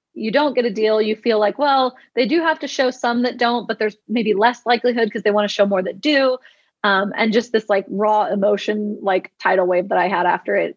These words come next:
you know, after it was done, 'cause I was like, "Oh my God, like, I prepared so hard for this. How did I not get a deal?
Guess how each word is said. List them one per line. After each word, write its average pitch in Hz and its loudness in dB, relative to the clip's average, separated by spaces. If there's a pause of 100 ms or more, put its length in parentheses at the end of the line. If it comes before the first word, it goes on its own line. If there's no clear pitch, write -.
(120)
you 202 -4
know, 185 -6
after 190 0
it - -2
was 190 -2
done, 202 0
'cause - -20
I 202 0
was 196 0
like, - -4
"Oh 214 -8
my 190 0
God, 226 2
like, - -4
I 190 -2
prepared 208 -2
so 202 0
hard 233 0
for 240 -14
this. 208 -8
How - 2
did 240 0
I 214 2
not 190 0
get 196 0
a 202 -2
deal? 226 -2